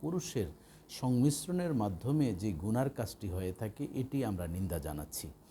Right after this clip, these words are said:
রাস্তায় দেখা যায়, বলা হয় যে, "শুভ শুভ, আহ, শুভ দিন মোহাম্মদের জন্মদিন।"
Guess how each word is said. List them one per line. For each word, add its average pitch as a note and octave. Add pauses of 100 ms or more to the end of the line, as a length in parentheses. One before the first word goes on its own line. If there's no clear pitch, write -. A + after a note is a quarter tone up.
(420)
রাস্তায় D#3+
দেখা E3+
যায়, F3+
বলা C3
হয় C3 (360)
যে, A#2+ (280)
"শুভ D#3+
শুভ, E3
আহ, A#2
শুভ C3+
দিন B2+
মোহাম্মদের G#2
জন্মদিন।" E2